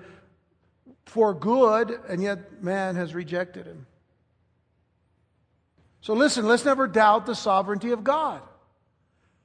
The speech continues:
Let's never doubt the sovereignty of God. God is omnipotent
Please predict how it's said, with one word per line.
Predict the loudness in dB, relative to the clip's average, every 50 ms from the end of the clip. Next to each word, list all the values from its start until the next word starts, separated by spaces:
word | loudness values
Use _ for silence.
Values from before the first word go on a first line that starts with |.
| _ _ -4
Let's | 0 4 6 6 6 4 2 -4 -4
never | -2 0 2 2 0 0 0 -2 -2
doubt | -2 4 6 8 8 8 6 4
the | -2 -6
sovereignty | -4 0 2 4 4 4 2 0 -2 0 -2
of | -2 -2 4
God. | 4 6 6 6 4 2 0 -2 -8 -16 -4 4
God | 8 10 10 10 10 8 4
is | 4 2 4 4
omnipotent | 6 4 4 4 4 6 8 8 8 8 4 2 2 2 2 2 0 -2